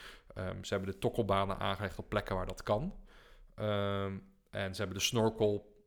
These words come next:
ze hebben steigertjes aangelegd om te kunnen snorkelen en dergelijke. Ehm,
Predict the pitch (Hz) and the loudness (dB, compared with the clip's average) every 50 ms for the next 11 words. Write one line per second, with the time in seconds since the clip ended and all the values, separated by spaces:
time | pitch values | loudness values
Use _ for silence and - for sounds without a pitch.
0 | - - - - 107 95 95 - - - 113 104 98 90 98 - - 95 - 87 | -18 -10 -4 -2 0 0 2 2 6 6 8 6 6 4 0 -4 -4 -4 -4 -2
1 | 98 101 101 110 101 - - 104 95 - - - - 98 95 - - - 120 120 | -2 -2 -2 -4 -4 -4 -6 -8 -8 -8 -8 -8 -6 -4 -2 -2 0 2 6 6
2 | 135 139 - - 123 117 113 117 117 117 113 107 95 107 98 - 104 98 - - | 6 6 6 2 0 0 2 4 4 6 6 4 2 0 -2 -2 -2 -2 -4 -6
3 | - - - - - - - - - - 107 104 101 101 101 98 | -18 -18 -18 -18 -20 -20 -18 -12 -6 -4 -2 0 0 0 0 -2